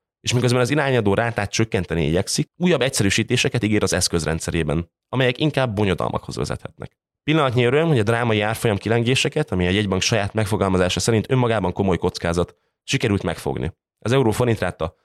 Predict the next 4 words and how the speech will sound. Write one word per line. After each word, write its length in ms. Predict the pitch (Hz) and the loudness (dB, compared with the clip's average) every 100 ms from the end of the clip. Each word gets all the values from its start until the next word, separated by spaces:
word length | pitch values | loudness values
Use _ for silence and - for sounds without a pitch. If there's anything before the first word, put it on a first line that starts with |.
| _ | _
háromszáznyolcvan, 800 | - 139 120 92 90 117 - 92 | -6 -2 0 0 0 0 0 -2
háromszázkilencven 800 | 110 107 90 85 - 62 - - | -2 -2 -2 -4 -4 -6 -4 -6
között 300 | - 50 - | -6 -8 -10
egyensúlyozik. 600 | 50 50 - 50 50 - | -12 -10 -8 -8 -10 -12